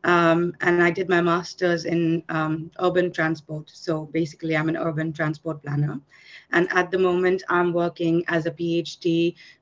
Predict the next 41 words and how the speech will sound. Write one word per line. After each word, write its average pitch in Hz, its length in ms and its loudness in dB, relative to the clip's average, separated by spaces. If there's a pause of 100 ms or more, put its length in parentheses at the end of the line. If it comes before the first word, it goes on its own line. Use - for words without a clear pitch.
uh, 170 220 2
student, 160 460 -2
a - 60 -4
full-time 220 420 0
P 156 120 -2
H 156 80 -6
D 175 80 -8
student 170 480 -8
in 185 160 -2
Warwick 160 300 0
Manufacturing 160 640 -4
Group, 170 340 -10
University 160 520 -6
of 156 120 -8
Warwick. 156 420 -8 (380)
And 165 140 0
I'm 165 100 0
again 160 320 0
looking 156 320 -4
at, 147 240 0
um, 151 400 0 (240)
travel 196 340 -2
behavior, 175 600 0
transport 170 540 -4
choices, 156 580 -4
well-being, 151 680 0
and, 151 360 -2
uh, 151 60 -10
sustainable 147 560 -2
policy 147 320 -2
making. 143 480 -8 (460)
So 226 120 -6
before 240 340 0
that, 226 200 2
I 220 100 -2
was 214 140 -2
also 214 320 -2
working 190 380 -2
for 190 180 -2
a 180 80 0
while, 175 500 0